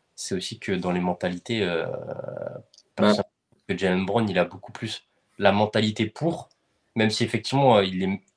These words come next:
Speaker 1: Jason Tatum sur le terrain, il est meilleur.
Speaker 2: Ah, après, Tatum, tous les échos qu'il y a, c'est que c'est un, un leader par l'exemple, déjà.
Speaker 1: Ok.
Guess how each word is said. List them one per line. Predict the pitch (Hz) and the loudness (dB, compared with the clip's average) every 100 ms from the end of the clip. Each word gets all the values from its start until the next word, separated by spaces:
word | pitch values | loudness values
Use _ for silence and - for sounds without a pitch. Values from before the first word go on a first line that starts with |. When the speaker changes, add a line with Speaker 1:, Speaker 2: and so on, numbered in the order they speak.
| _ _ 90 | _ _ -10
Speaker 1:
Jason | 101 101 101 | -4 -2 -2
Tatum | 113 147 131 | -2 -2 -2
sur | 101 | -2
le | 90 | 2
terrain, | 110 123 | 4 6
il | 92 | 4
est | |
meilleur. | 90 113 104 - _ _ _ _ _ - - _ _ - | 2 2 0 -2 _ _ _ _ _ -20 -20 _ _ 0
Speaker 2:
Ah, | 120 | 2
après, | 104 - 123 120 104 - _ | 4 6 6 6 2 -6 _
Tatum, | 98 95 - 135 107 | -2 0 2 4 4
tous | 104 | 2
les | 98 92 95 | 0 0 2
échos | 95 98 | 2 0
qu'il | 95 123 | 2 4
y | |
a, | 107 | 4
c'est | 92 - | 0 -6
que | |
c'est | - | -6
un, | 80 82 - - _ _ _ - | -8 -10 -14 -18 _ _ _ -6
un | 87 | -4
leader | 90 92 101 101 | 0 8 8 6
par | 92 85 | -2 0
l'exemple, | 85 90 92 113 113 - | 2 2 2 0 0 -4
déjà. | 87 92 104 - _ _ _ _ _ _ _ _ _ _ - | 0 0 -2 -8 _ _ _ _ _ _ _ _ _ _ -12
Speaker 1:
Ok. | 104 | -8